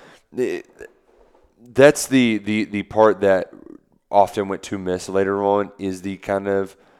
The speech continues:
politicking, the arguments, and I, I wanted to see a little bit more of that. Where here, like, all of a sudden, Sansa's like, "No, you're not my king, Bran.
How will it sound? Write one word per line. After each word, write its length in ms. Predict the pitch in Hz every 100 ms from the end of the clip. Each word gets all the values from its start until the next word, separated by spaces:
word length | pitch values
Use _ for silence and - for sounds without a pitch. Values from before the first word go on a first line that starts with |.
| _ _ _ _ _ _ _
politicking, 680 | - 101 104 - 101 98 98
the 120 | 92
arguments, 560 | 90 95 95 98 98 -
and 340 | 98 95 92 -
I, 160 | 104
I 220 | 101 101 110
wanted 340 | 113 117 98
to 80 | 98
see 180 | - 104
a 80 |
little 200 | 90 98 107
bit 120 | 117
more 200 | 120 123
of 60 | 123
that. 240 | 127 123 - - - -
Where 500 | 127 139 139 135 71
here, 640 | - 156 160 139 120 - -
like, 300 | 113 110 - _ - - _ _
all 140 | 127 127
of 60 |
a 40 | 117
sudden, 540 | - 123 110 107 101 _
Sansa's 540 | - 104 104 104 92
like, 280 | 95 95 -
"No, 680 | 113 120 123 120 120 120 120 _ -
you're 220 | 110 117
not 160 | 123 110
my 100 | 98
king, 260 | - 90 85
Bran. 360 | 85 85 85